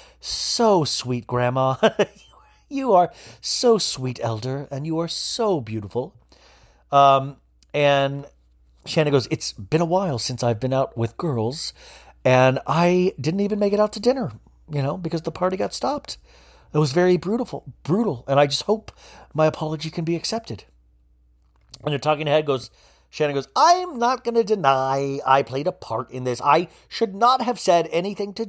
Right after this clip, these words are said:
Gina, but I'm being portrayed as someone who is trying to hurt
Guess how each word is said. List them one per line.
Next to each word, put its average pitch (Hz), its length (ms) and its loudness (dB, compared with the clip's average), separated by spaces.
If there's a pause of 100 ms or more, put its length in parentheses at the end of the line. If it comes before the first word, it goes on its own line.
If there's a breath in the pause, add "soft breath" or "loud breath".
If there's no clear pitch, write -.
Gina, 147 580 2 (360 soft breath)
but 147 160 2
I'm 294 240 0
being 233 180 -2
portrayed 220 680 0
as 214 100 0
someone 214 220 0
who 208 120 -6
is 226 120 -8
trying 226 240 -10
to 269 60 -4
hurt - 400 -6